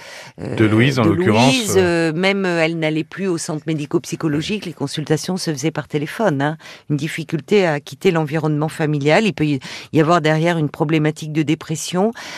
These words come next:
Speaker 1: Dans cette étude de l'inserm, ils mettent en avant beaucoup de, de questionnements, questionnements autour de l'identité de genre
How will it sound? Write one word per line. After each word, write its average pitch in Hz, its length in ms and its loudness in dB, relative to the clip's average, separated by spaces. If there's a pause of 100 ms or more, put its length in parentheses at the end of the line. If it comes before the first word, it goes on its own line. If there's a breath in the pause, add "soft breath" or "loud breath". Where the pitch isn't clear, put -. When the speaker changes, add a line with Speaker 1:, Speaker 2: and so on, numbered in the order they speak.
(180 loud breath)
Speaker 1:
Dans 190 160 4
cette 226 300 0
étude 214 380 -2
de 196 80 2
l'inserm, 190 680 2
ils 185 100 2
mettent 180 280 0
en 175 120 0
avant 175 360 2
beaucoup 175 280 -4
de, 156 200 0
de 143 100 -2
questionnements, 196 840 0 (480 loud breath)
questionnements 202 520 4
autour 196 320 0
de 175 460 0 (460 loud breath)
l'identité 202 840 2
de 190 140 0
genre 170 560 -2